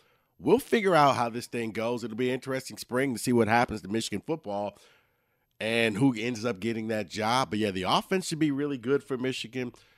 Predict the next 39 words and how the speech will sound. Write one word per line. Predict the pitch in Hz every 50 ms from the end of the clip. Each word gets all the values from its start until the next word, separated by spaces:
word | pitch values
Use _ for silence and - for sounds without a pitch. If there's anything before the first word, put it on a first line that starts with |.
| _ _ _ _ -
You | - 107
saw, | - - 139 135 123 123 123 123 127
you | 123 120 120
know, | 113 110 110 110
it | 104
was, | 98 101 90 - 104
it | 104 98
was | 98 95 -
J | - - 123 127 123 107
J, | 92 117 113 110 110 107 104 107 101
it | 85 76
was, | 82 73 69
um, | 87 85 82 80 80 80 76 69 69 - _ _ _ _ - -
Anthony, | 104 113 120 113 95 104 113 110 107
and | 101 95
it | 90
was | 85 90 73
Donovan | 69 101 110 107 98 98 98
Edwards | 101 107 107 98 101 104 98 -
hanging | - 104 104 107 107 104
out | 104 104 101 82 69
watching, | 82 90 98 107 104 - - 107 104 101 101 95 _ _ _ _ _ _ _ _ _ _
you | - 104
know, | 101 95 85
the | 78 78
cel-, | - - - 127 110 104
Georgia | 95 92 110 120 117 113 95 107
celebration, | - - 123 101 95 95 87 80 87 92 98 101 - - 107 92
and | 85 82
people | - 117 120 - 101 98
are | 92 90
like, | 90 90 92 -
"Oh, | 123 135 135 127
see, | 117 - 143 139
they're | 127 135 143
gonna | 139 131 123
get | 117 123 -
fired | - - 135 127 123 117 113 120
up. | 127 117 - -